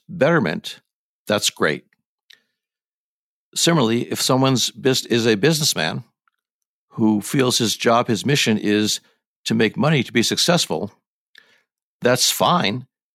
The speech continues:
as long as it's also going to be helping people in some way.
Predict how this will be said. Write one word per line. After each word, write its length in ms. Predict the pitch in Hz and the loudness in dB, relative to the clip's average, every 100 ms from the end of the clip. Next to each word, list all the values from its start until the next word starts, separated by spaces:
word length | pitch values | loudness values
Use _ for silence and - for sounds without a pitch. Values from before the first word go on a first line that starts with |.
| - | -6
as 140 | 208 | -4
long 200 | 127 127 | 0 2
as 160 | 135 - | 2 0
it's 140 | 120 | -6
also 340 | - 180 165 120 | 0 0 2 2
going 220 | 120 120 | 2 0
to 60 | 131 | 2
be 120 | 127 | 0
helping 380 | - 180 180 127 | 2 2 2 0
people 320 | 110 90 90 | 0 -2 -4
in 60 | |
some 280 | 87 95 82 | -4 -4 -4
way. 260 | 69 - | -6 -10